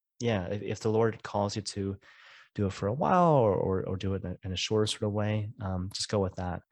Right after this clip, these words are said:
I think maybe in the early going, when you're getting used to it, it might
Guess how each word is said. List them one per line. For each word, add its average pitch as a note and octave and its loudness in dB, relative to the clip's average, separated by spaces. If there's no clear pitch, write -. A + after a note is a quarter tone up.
I C3+ 6
think G#3 0
maybe B2+ 4
in A#2 6
the G2+ 4
early G2+ 2
going, A#2+ 0
when G2+ 0
you're F#2 0
getting G#2 -4
used F2+ -8
to B2+ -2
it, B2+ 0
it G#2+ -4
might G2 0